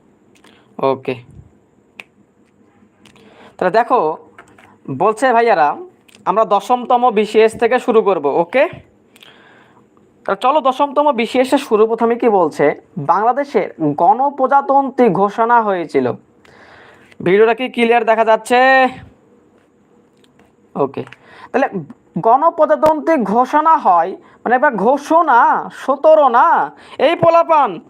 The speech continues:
তোমরা কি কথা বুঝতে পারছো? বাংলাদেশের গণপ্রজাতন্ত্রের ঘোষণা হয়েছিল কবে? কবে ঘোষণা হয়েছিল? মুখে বলো, মুখে বলো। ঘোষণা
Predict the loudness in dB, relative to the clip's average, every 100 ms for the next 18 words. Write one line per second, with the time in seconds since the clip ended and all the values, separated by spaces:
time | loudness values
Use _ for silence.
0 | -4 0 -2 -2 0 2 0 -2 0 2
1 | 2 0 0 0 -2 -10 -20 -20 -4 0
2 | 0 2 0 2 4 4 2 2 2 2
3 | -2 0 0 2 2 2 2 0 2 -2
4 | 0 2 2 2 -2 0 -2 2 0 0
5 | -4 -6 _ _ -20 _ _ -4 0 2
6 | 0 0 2 2 2 2 0 -2 -4 -10
7 | -4 0 2 2 0 -2 -8 -10 -4 0
8 | 2 2 0 -6 _ _ _ _ _ _
9 | _ _ _ _ -20 _ -4 -2 0 0
10 | 2 2